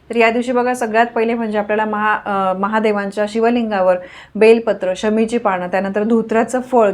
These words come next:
किंवा धोत्र्याचं फूल, अ, यानंतर तुम्हाला दुधाने अभिषेक करायचा आहे. या गोष्टी तुम्हाला शिवलिंगावर अर्पण करायच्या आहे. यामुळे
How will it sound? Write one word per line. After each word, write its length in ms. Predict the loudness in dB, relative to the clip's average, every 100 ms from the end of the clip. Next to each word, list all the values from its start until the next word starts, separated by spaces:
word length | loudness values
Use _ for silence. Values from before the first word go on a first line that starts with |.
| 0
किंवा 160 | -2
धोत्र्याचं 480 | 0 -2 -2 -2 -4
फूल, 360 | -6 0 0 0 -10 -20 -20 -4
अ, 220 | 2 4
यानंतर 420 | 4 4 2 0
तुम्हाला 440 | 0 0 2 4 4
दुधाने 400 | 4 4 4 4
अभिषेक 420 | 2 2 -2 0
करायचा 340 | 0 0 -2
आहे. 420 | -4 -6 -12 _ _
या 140 | 0 2
गोष्टी 340 | 2 2 0
तुम्हाला 460 | 0 0 0 0 -2
शिवलिंगावर 640 | -2 0 0 -2 -2 0
अर्पण 380 | 0 -2 -4 -4
करायच्या 420 | -2 -4 -4 -10
आहे. 160 | -10 -14 -16 -20 -2
यामुळे 380 | 2 2 0